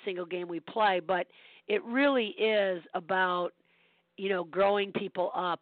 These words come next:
and watching them, um, develop the skills that are necessary for successful life. No matter what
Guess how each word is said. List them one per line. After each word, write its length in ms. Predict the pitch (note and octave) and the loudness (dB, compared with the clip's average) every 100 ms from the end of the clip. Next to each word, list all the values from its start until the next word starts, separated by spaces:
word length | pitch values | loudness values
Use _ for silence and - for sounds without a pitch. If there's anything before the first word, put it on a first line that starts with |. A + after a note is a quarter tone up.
| - - | -8 -8
and 520 | F3+ F3+ F3 E3+ D#3+ - _ | -6 -4 -6 -6 -12 -20 _
watching 680 | F3+ E3 F#3+ G3+ A3 A3 G3 | -12 2 4 4 2 -8 -8
them, 520 | F#3+ F3+ F3 E3+ E3+ _ _ _ _ - | -6 -4 -6 -10 -16 _ _ _ _ -8
um, 260 | F3+ F3+ E3+ | -6 -6 -4
develop 460 | F#3+ E3 G#3 G#3+ G#3 | -6 0 4 4 2
the 100 | G3+ - | -4 -8
skills 380 | - G3 F3+ E3+ - | -4 -2 -2 -4 -6
that 100 | F3 | -6
are 100 | F3 | -4
necessary 680 | F3 E3+ E3+ - F#3 E3+ D#3 - | -6 -8 -12 -8 -4 -4 -6 -6
for 460 | F3 F3 E3+ E3 - - | -2 0 -2 -4 -6 -6
successful 680 | G3 - F#3+ F3 - F3 E3 | -6 -2 0 -2 -2 -2 0
life. 340 | F3+ E3+ D3+ - - | 2 2 0 -8 -16
No 200 | F#3+ G3+ | -2 -2
matter 340 | G3 F#3+ F#3 F3+ | 2 2 4 2
what 360 | F3 F#3+ G#3+ | 2 2 2